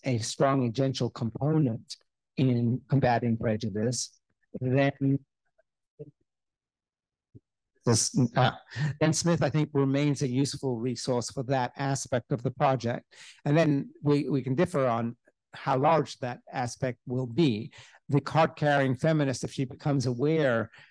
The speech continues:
that, uh, I don't know, she can't take Hillary Clinton seriously. This was, uh, Fricke's book was written before Clinton was a candidate. I assume she's referring to people in England. Uh,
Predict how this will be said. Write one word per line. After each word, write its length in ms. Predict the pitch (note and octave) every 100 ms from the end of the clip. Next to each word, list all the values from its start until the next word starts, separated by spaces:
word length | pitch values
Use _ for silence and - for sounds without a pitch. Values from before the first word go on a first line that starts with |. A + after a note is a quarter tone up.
| -
that, 520 | A#2+ B2+ A#2+ A2+ -
uh, 440 | C#3 A#2 A2+ A#2+ - - _ _ _ _ _ _ _
I 100 | A2+
don't 220 | G#2+ A2
know, 140 | A2 A2
she 120 | -
can't 220 | A#2 A#2
take 180 | C3+ A#2
Hillary 460 | C3+ A#2 B2 - -
Clinton 320 | D#3 D#3 D3
seriously. 540 | C3 D3 B2+ A#2 A#2 A#2+
This 220 | C#3+ -
was, 180 | D3 -
uh, 280 | C#3+ D3 - -
Fricke's 320 | E3 D#3 B2
book 220 | B2+ A#2
was 140 | B2 A2+
written 300 | B2 A#2 G#2+
before 540 | A2+ - A#2+ A#2+ A2+ -
Clinton 380 | C#3 A#2 A#2+
was 180 | G#2+ G#2
a 80 | A#2+
candidate. 480 | - B2 A2+ A2+ A2+
I 100 | A2+
assume 460 | A#2 C3 - B2 A#2+
she's 220 | A#2+ G2
referring 460 | G#2+ B2+ A2 A2
to 100 | A2
people 320 | - B2 A2+ G#2
in 160 | A2+
England. 400 | C#3 C#3 A2+ G#2 - - - - - -
Uh, 240 | A#2+ A2